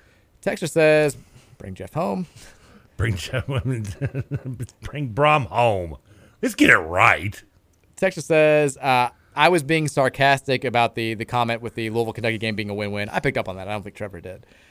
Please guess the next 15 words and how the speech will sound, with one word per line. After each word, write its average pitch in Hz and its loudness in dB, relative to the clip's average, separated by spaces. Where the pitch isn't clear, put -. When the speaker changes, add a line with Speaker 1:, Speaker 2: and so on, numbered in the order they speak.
Speaker 1:
Um, 113 -2
he 127 -10
said, 143 -2
"I 143 4
Speaker 2:
I 143 8
Speaker 1:
don't" 147 4
Speaker 2:
<laughs> - -18
Dude, 107 -2
what 165 2
am 110 2
I, 78 0
carp? 117 2
I 196 8
get 262 4
sarcasm. 131 2